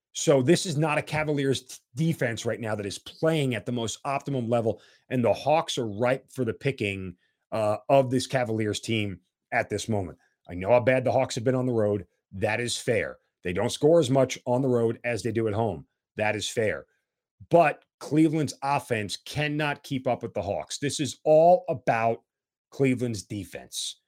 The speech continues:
It's all about the Cavaliers' ability to be able to slow down the Atlanta Hawks, because if they can't, the Hawks will win and cover this game easily.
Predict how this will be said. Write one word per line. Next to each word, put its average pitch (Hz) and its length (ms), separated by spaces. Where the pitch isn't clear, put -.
It's 123 260
all 175 240
about 151 320
the 170 60
Cavaliers' 151 800
ability 107 840
to 135 100
be 123 180
able 139 220
to 131 120
slow 131 460
down 104 600
the 117 80
Atlanta 101 300
Hawks, 73 180
because 107 360
if 175 220
they 175 140
can't, 123 420
the 123 80
Hawks 120 320
will 123 100
win 95 340
and 90 180
cover 107 360
this 135 180
game 123 240
easily. 78 500